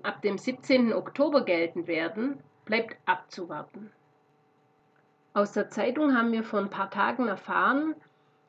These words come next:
dass jeder, auch Nepalesen, bei der Ankunft im Everest-Gebiet, egal ob per Flug oder zu Fuß, auch einen negativen P-C-R-Test,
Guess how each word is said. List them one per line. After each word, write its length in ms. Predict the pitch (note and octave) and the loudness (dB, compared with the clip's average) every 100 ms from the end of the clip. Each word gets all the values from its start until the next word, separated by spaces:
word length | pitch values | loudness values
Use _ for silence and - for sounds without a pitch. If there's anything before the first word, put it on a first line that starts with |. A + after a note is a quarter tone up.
| - | -8
dass 260 | G#3 - A3 | -8 -6 -2
jeder, 680 | A#3 B3+ D#4+ E4 A#3+ G3 - | 0 4 4 4 2 -4 -2
auch 240 | G3 G3+ | 2 2
Nepalesen, 1000 | G#3 G3+ F#3+ F3+ F3+ A#3 B3 C4 C#4 C4+ | 2 -2 -2 0 2 0 0 2 2 2
bei 140 | A3 F#3+ | 0 0
der 160 | F#3 | 0
Ankunft 640 | G3+ B3+ C4 C#4 C4+ - | 2 2 4 4 4 2
im 100 | G3+ | -6
Everest-Gebiet, 1120 | F#3 B3 D4 G3+ - - F3+ - G3 A3+ - - _ _ _ _ | -2 0 2 0 -2 -8 -8 -6 -6 -6 -8 -20 _ _ _ _
egal 540 | G#3 G3 F#3 G3 A3+ A#3+ | -4 0 0 2 2 0
ob 140 | G#3 - | -4 -4
per 160 | F#3+ | -6
Flug 460 | - G#3+ A#3+ D4 - | -2 0 2 2 0
oder 400 | F#3+ F#3+ F3+ F#3 | 2 2 2 -4
zu 120 | F3+ | -14
Fuß, 600 | D3+ G#3 B3 D4+ - - _ _ _ _ - | -8 -2 0 0 -4 -20 _ _ _ _ -8
auch 320 | G#3 A3+ B3 | 0 2 2
einen 340 | - G3+ G#3 G3+ | -4 -2 -2 -2
negativen 880 | G#3 A#3+ A#3 B3 B3+ C4 B3+ B3+ B3 | 0 -2 -2 0 -2 0 -2 -2 0
P-C-R-Test, 1120 | A3 G3+ - F#3 F#3 F#3 B3 B3+ C4 - | 0 0 -2 -2 -2 -4 0 0 0 -12